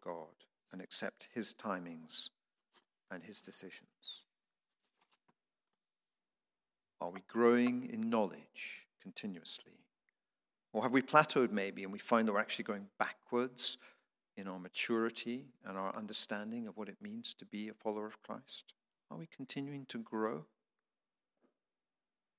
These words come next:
Do we seek peace? Are we by nature peacemakers? Or will we stir up dissension and discord?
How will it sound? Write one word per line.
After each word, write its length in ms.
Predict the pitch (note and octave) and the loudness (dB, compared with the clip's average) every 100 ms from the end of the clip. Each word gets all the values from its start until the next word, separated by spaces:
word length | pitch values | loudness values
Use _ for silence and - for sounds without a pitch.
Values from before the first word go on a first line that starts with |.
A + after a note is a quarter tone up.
| _ _ _ _ _ _ | _ _ _ _ _ _
Do 80 | D3+ | -4
we 120 | D3 | 0
seek 440 | C3 - B2+ - - | 2 2 0 -4 -6
peace? 680 | E3 G2 - - - - - - | -4 -2 2 4 6 4 2 -6
Are 100 | A2 | -2
we 100 | A2+ | 0
by 160 | G2+ G2+ | 0 0
nature 320 | A2 G#2+ - | 0 -2 -6
peacemakers? 960 | - B2 - - B2+ - F3 - - - _ _ _ _ _ _ _ | -6 0 0 2 0 -2 -8 -6 -6 -8 _ _ _ _ _ _ _
Or 140 | C3 B2+ | 6 10
will 100 | C3+ | 10
we 100 | C3 | 8
stir 380 | - - C3 C3 | 6 8 10 10
up 260 | G#2+ - | 6 2
dissension 640 | - - A2+ G#2+ - G2+ F#2+ | -6 -4 -4 -4 -6 -6 -8
and 140 | F#2+ | -6
discord? 640 | A2 - - F2+ E2+ E2 | -2 -2 -2 -6 -8 -12